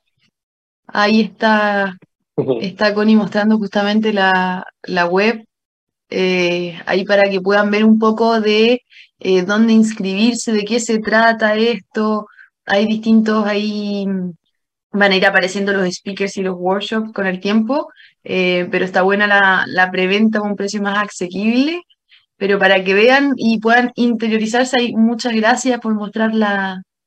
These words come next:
Speaker 1: la web, y, mm, va saliendo toda la información que nos va comentando Andrés, justamente, eh, los días, de qué se trata y cuándo, dónde, dónde comprar las entradas. Todavía también están abiertas las postulaciones, entiendo, para presentar,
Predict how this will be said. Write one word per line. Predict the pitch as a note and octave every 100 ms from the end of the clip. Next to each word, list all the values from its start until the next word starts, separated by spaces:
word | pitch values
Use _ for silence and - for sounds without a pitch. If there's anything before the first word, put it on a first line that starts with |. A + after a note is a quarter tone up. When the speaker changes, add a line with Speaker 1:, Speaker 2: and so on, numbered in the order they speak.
| _ _ -
Speaker 1:
la | G#3 G#3
web, | G3 G#3 B3+ D4 - - - - _
y, | - G#3+ G#3+ G#3 G#3
mm, | F#3 F#3 F3+ - _ _ _ -
va | F#3+ A#3
saliendo | A#3+ A#3 B3 A#3+ -
toda | - B3 B3
la |
información | A#3 B3 A3+ A3 A3
que | G#3+
nos | G#3+
va | G3+ G#3
comentando | G#3 F#3+ F#3+ G3+ G3+ G3+ -
Andrés, | F#3+ F#3 F3+ F#3+ -
justamente, | G#3+ G#3+ F#3+ F#3+ G3 F#3 G3+ G3+ F#3+ F3+ F3 E3+
eh, |
los | E3+ F3
días, | F#3+ G3 G3+ F#3+ F#3+
de | F3
qué | F#3
se | F#3 F#3
trata | F#3+ F#3+ F#3 F3+
y | F3+ F3+
cuándo, | F#3 F#3 F#3 F3
dónde, | F3 F#3+ F#3 F3
dónde | F3+ F#3+
comprar | F#3 F3 F#3 F#3+
las | F#3
entradas. | E3+ E3 F#3 G3 G3 G3 F#3+
Todavía | F#3+ F3+ F#3+
también | F#3 F#3 F#3+
están | F#3+ F#3+
abiertas | F#3 F#3 F#3 G3+
las | G3
postulaciones, | F#3+ - F#3 F3 F#3+ G3 G3
entiendo, | F#3 F#3+ G3 G3
para | F#3 F3+ F#3 -
presentar, | F#3+ F#3 E3+ - G3+ B3